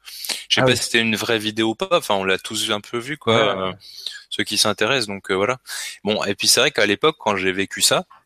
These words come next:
Speaker 1: euh, donc, euh, je te l'ai pas dit aussi, mais je m'intéressais beaucoup aux ovnis, euh, aux extraterrestres. Euh, en fait, euh, mon but, euh, j'ai-, j'étais fasciné par ça. Pour moi, ils existaient, euh, je voulais en voir, tu vois. Et, euh,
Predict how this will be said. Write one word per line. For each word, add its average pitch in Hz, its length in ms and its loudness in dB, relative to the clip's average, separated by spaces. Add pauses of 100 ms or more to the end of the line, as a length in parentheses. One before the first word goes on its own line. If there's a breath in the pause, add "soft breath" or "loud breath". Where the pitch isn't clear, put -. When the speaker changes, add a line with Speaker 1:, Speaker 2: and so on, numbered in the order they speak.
(460)
Speaker 1:
euh, 87 480 2
donc, 90 300 -10
euh, 85 60 2
je - 100 0
te 87 100 -6
l'ai 85 100 -4
pas 87 140 -2
dit 87 100 -10
aussi, 131 200 0
mais 117 100 0
je 104 80 -2
m'intéressais 92 460 0
beaucoup 104 300 -4
aux 104 160 2
ovnis, 113 400 -2
euh, 92 100 -2
aux 90 140 -6
extraterrestres. 101 800 0
Euh, 82 540 2 (240)
en - 60 -12
fait, 135 180 0 (180)
euh, 80 240 -4 (640 soft breath)
mon 92 120 -6
but, 135 320 0
euh, 85 400 2
j'ai-, - 180 2 (400 loud breath)
j'étais 98 280 2
fasciné 101 460 2
par - 220 2
ça. 147 360 4
Pour 95 140 -6
moi, 98 180 0
ils 90 120 0
existaient, 123 760 2
euh, 90 420 0
je - 80 -8
voulais 92 200 -2
en 90 140 -2
voir, 117 440 2
tu - 120 -2
vois. 113 160 0 (1160 loud breath)
Et, 92 220 0
euh, 85 480 0